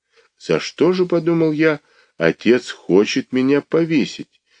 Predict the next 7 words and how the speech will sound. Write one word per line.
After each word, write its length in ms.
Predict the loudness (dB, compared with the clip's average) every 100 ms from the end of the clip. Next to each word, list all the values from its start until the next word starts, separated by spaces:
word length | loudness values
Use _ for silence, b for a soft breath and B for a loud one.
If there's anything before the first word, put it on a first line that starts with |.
| _
когда 360 | -6 -4 -2 0
Господь 640 | 0 -2 -6 -2 0 0 -2
не 140 | -4
прощает 760 | -2 -4 -2 -2 0 2 0 -2
только 320 | -2 -2 -6
смертных 580 | -4 -2 -2 0 -4 -2
грехов?» 400 | -6 -4 -6